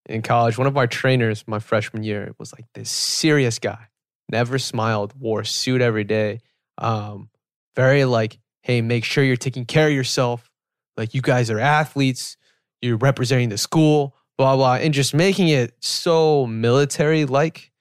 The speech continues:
And we appreciated him, and, uh, we didn't question him at any point, um, 'cause he was so buttoned up,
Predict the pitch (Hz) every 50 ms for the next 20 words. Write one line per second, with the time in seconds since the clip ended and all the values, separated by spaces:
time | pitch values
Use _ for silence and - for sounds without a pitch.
0 | _ _ _ _ _ - 135 131 131 147 160 156 - - 185 - - - 139 113
1 | 101 95 98 110 98 98 101 107 139 _ - 117 113 117 113 110 113 107 104 _
2 | _ _ _ _ _ _ _ _ - 113 113 110 110 110 113 123 135 139 135 131
3 | - - 135 127 131 - - - 127 117 104 98 98 _ _ _ _ _ _ _
4 | _ _ _ _ _ _ _ - 117 120 127 131 123 113 - - 107 92 95 _
5 | _ _ _ _ _ _ _ _ _ _ _ _ 107 113 113 110 107 104 101 101
6 | 101 107 _ _ _ _ _ _ _ _ _ - - 127 - 160 143 127 123 -
7 | - - - 165 151 151 151 135 117 - 131 135 104 120 123 113 117 110 101 _
8 | _